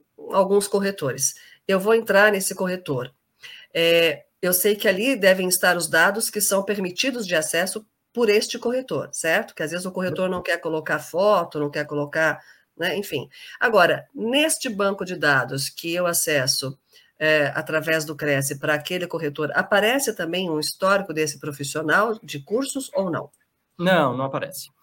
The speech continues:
Speaker 2: Ali é só, é busca de corretor, aparece só dados de contato.
Speaker 1: Então
Speaker 2: Mais uma vez, que são autorizados, né? O corretor
Speaker 1: Sim.
Speaker 2: ou corretora é que autoriza. "Ah, quero que mostre meu celular." "Não, não quero que mostre o celular. Quero que
Speaker 1: Sim,
Speaker 2: mostre meu
Speaker 1: sim.
Speaker 2: e-mail, não quero que mostre meu e-mail." Mas somente dados de contato.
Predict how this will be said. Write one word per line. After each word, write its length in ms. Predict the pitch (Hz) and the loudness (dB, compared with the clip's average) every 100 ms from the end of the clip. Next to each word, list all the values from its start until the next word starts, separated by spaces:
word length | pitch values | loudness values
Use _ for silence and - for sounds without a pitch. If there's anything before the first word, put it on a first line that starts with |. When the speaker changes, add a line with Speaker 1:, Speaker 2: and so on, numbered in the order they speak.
| - _ | -20 _
Speaker 2:
Ali 300 | 123 147 202 | -4 -2 0
é 80 | 208 | 0
só, 640 | - - 208 220 220 208 185 | -2 -2 4 6 6 6 4
é 100 | 160 | 0
busca 360 | 160 220 - | -2 -6 -6
de 80 | 175 | -8
corretor, 720 | 180 170 151 - 175 214 226 | -2 0 0 0 0 0 0
aparece 420 | 202 196 190 190 | -2 -4 -6 -6
só 140 | - 233 | -8 -4
dados 260 | 214 196 | -4 -6
de 100 | 180 | -10
contato. 460 | 185 151 - - - _ _ - - - _ 165 | -10 -10 -12 -18 -20 _ _ -20 -20 -20 _ -8
Speaker 1:
Então 380 | 147 143 175 | -6 0 4
Speaker 2:
Mais 180 | 214 - | 6 4
uma 180 | 151 127 | 2 -2
vez, 320 | 147 226 254 | 0 -4 -6
que 220 | - 165 | -10 -8
são 360 | - - 120 165 | -6 -4 -2 -2
autorizados, 720 | 220 247 370 302 147 - - | -2 -4 -4 0 0 -2 -6
né? 160 | 104 151 | -6 -4
O 60 | 139 | -2
corretor 340 | 135 180 143 | 0 0 0
Speaker 1:
Sim. 40 | |
Speaker 2:
ou 60 | 135 | -2
corretora 500 | 147 139 - 160 208 | 0 0 0 2 2
é 40 | |
que 80 | 233 | 2
autoriza. 440 | 285 349 294 165 185 | -2 -2 -2 2 2
"Ah, 100 | 156 | 2
quero 280 | 120 180 | -2 -2
que 100 | 202 | -4
mostre 320 | 233 190 214 226 | -2 -2 -2 -6
meu 100 | 226 | -4
celular." 400 | 233 226 151 127 | -4 -2 -2 0
"Não, 200 | 156 135 | 0 0
não 180 | 156 | -2
quero 220 | 175 180 180 | -2 -6 -4
que 60 | |
mostre 200 | 175 170 | -6 -6
o 40 | - | -6
celular. 340 | 180 196 117 | -4 -2 -4
Quero 180 | - 151 | -2 -2
que 60 | |
Speaker 1:
Sim, 60 | 151 | 0
Speaker 2:
mostre 200 | 147 156 | 0 -2
meu 100 | 175 | -4
Speaker 1:
sim. 60 | - | -4
Speaker 2:
e-mail, 200 | 185 - | -6 -4
não 220 | 170 160 | -6 -4
quero 160 | 170 165 | -6 -6
que 60 | |
mostre 180 | 170 165 | -6 -6
meu 80 | 190 | -6
e-mail." 180 | 180 107 - - | -6 -6 -12 -12
Mas 200 | - 139 | -6 -4
somente 400 | - 175 202 220 | -2 -2 -2 -4
dados 240 | 185 175 151 | -2 -2 -4
de 80 | - | -10
contato. 480 | 151 - - - | -10 -10 -18 -20